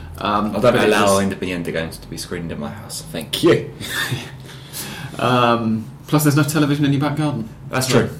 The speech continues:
Speaker 1: yeah. Uh, but Silvio Romero opened the scoring after about half an hour of that one with a really nice finish, and Federico Gonzalez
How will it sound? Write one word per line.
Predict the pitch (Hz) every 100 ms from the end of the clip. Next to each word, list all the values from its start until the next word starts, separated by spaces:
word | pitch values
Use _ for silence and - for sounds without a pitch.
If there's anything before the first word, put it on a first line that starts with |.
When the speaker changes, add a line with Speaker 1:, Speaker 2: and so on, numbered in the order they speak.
| -
Speaker 1:
yeah. | 135 123 - - - -
Uh, | 120 123 127 123
but | 131
Silvio | 175 175 156 139
Romero | 139 147 135 120 -
opened | 135 131 120
the | 117
scoring | - 131 123
after | 131 -
about | 120 117
half | 120 117 120
an |
hour | 117 110
of | 110
that | 113 113
one | 113
with | 117
a |
really | 123 127 117
nice | 117 117 - -
finish, | - - 123 110 - -
and | 117 110
Federico | 127 123 143 139 117
Gonzalez | 113 - 147 107 113 -